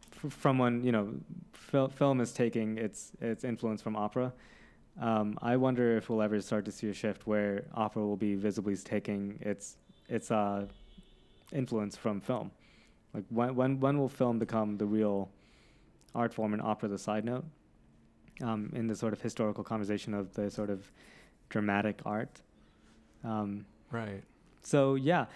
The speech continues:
Speaker 1: I mean, th-, that goes, that goes hand in hand with what I was saying at the very beginning, that I never even understood, um, people's antipathy towards film music, because I don't even conceive of film as that much of a different thing. I, I conceive of film as, like, an elevation of opera.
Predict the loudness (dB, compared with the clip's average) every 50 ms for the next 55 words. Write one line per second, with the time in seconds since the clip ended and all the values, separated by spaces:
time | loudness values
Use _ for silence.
0 | -16 -20 -4 2 4 4 4 6 4 2 4 6 4 4 6 6 4 4 2 2
1 | 2 2 4 4 4 4 4 2 2 0 0 2 2 2 2 2 2 2 2 2
2 | 2 4 4 4 4 4 2 2 2 2 2 0 -2 -2 0 2 4 4 4 4
3 | 4 4 4 4 2 2 2 4 4 6 6 4 4 4 4 4 4 4 4 4
4 | 4 4 2 2 2 0 0 0 0 2 2 2 2 -2 -6 -10 -10 -12 -14 -12
5 | -6 -2 0 2 2 2 0 0 0 0 2 2 2 2 2 0 0 0 -2 -2
6 | -2 -2 -2 -2 0 0 0 0 0 0 0 0 2 2 2 0 0 0 -2 -2
7 | -2 0 2 2 2 0 -2 -6 -4 0 4 4 6 6 4 4 2 0 -2 -4
8 | -6 -6 -2 0 2 2 2 2 2 2 4 4 4 4 2 0 -2 -6 -10 -18
9 | -20 -20 -20 -20 -20 -18 -8 -2 -2 0 0 2 2 2 2 2 0 0 0 -2
10 | -4 -4 -2 0 0 0 0 0 0 0 -2 -4 -8 -16 _ _ _ _ -20 -20
11 | -20 _ -20 -20 _ _ -8 -2 2 2 4 2 2 0 0 0 2 2 2 0
12 | 2 2 0 2 4 4 4 4 4 2 2 2 2 2 2 2 0 0 0 -2
13 | 0 0 0 0 0 0 0 0 -2 -2 -2 -4 -4 -4 -4 -6 -6 -4 -4 -4
14 | -2 -4 -6 -6 -8